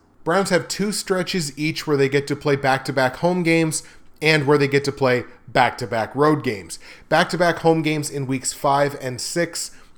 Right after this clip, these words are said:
as well as in weeks nine and ten. Back-to-back road games in weeks seven and eight,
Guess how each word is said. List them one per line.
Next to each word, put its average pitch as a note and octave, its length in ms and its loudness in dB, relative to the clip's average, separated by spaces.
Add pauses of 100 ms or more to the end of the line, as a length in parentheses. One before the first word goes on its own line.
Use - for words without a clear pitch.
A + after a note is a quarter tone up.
as C3 220 -2
well D3+ 280 2
as C#3 140 2
in C#3 160 0
weeks B2+ 260 -4
nine B2+ 480 -2
and A2 320 -10
ten. F#3 500 -4 (300)
Back-to-back D#3+ 580 2
road D3 280 4
games C#3 340 0
in C3 220 -6
weeks B2+ 360 -6
seven C#3 560 -2
and A#2+ 220 -10 (100)
eight, E3 360 -2